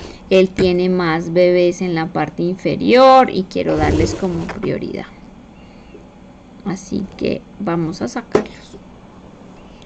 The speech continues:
Deseenme suerte. Ya desinfecté el bisturí, así que no hay inconveniente. Lo bueno de estos es que se les puede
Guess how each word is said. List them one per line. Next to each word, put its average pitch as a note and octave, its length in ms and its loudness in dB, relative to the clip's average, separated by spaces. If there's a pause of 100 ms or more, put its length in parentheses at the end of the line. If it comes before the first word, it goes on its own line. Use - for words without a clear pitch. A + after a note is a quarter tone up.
(120)
Deseenme G3+ 560 2
suerte. G3 540 -6 (2000)
Ya G3+ 220 6
desinfecté A3 580 2
el E3+ 100 0
bisturí, A#3+ 480 0
así B3+ 280 0
que A#3+ 240 -4
no A3 120 0
hay G3 140 -2
inconveniente. G3+ 760 -6
Lo C4 200 8
bueno D4 300 6
de F4+ 180 4
estos F4+ 420 -2
es B3+ 160 -4
que - 120 -12
se D4+ 120 0
les C4 180 2
puede F#3+ 760 2